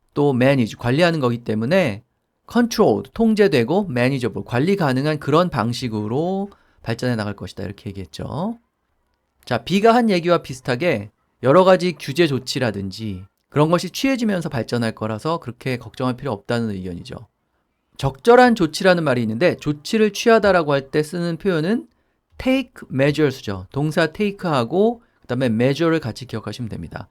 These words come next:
근데 적절한 조치니까 적합하다는 뜻을 지닌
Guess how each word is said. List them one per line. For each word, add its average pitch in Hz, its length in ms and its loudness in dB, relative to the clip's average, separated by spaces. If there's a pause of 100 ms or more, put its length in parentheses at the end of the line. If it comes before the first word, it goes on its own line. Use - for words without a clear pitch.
(240)
근데 135 140 -4
적절한 208 760 4
조치니까 143 760 -2 (300)
적합하다는 160 720 -2
뜻을 135 240 -10
지닌 170 580 -6